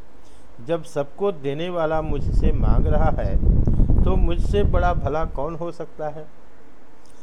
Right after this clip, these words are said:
और जब सबको पार उतारने वाला मेरी कृपा से पार उतरेगा,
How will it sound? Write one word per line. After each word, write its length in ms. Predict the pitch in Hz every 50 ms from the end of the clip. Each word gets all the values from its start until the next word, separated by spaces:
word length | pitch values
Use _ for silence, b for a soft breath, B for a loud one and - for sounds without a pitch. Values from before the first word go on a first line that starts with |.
| B B B
और 260 | 139 165 190 185 165
जब 180 | 160 196 196 196
सबको 460 | - - 151 147 156 - - 202 202
पार 340 | 196 - - 139 139 151 170
उतारने 600 | 175 175 165 151 - 143 131 131 131 143 170 175
वाला 340 | 175 165 147 139 143 139 139
मेरी 320 | 143 135 127 127 147 160
कृपा 380 | 156 - 127 127 - 147 151 151
से 220 | 151 - 151 147
पार 380 | 143 - - 113 107 120 135 160
उतरेगा, 840 | 156 - 151 135 - 127 120 135 151 160 135 120 107 95 95 101